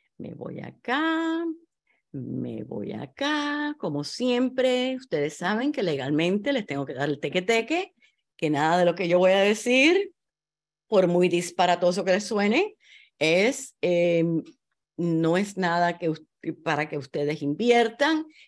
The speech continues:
es solamente mi opinión profesional y, y personal y que nunca ustedes deben invertir en nada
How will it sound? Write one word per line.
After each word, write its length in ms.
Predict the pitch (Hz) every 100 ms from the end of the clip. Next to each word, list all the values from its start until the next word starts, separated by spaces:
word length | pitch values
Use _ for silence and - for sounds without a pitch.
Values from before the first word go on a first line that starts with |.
| _
es 140 | 185 185
solamente 500 | 160 147 147 147 147
mi 140 | 131
opinión 520 | 131 147 165 226 285
profesional 580 | 285 226 147 147 135 131
y, 160 | 131 -
y 160 | 208 226
personal 720 | 240 262 262 220 165 170 180
y 100 | 185
que 140 | 143 160
nunca 540 | 175 226 233 208 151
ustedes 360 | 147 165 160 165
deben 200 | 156 147
invertir 600 | 135 131 131 - 185 226
en 160 | 247
nada 380 | 190 151 147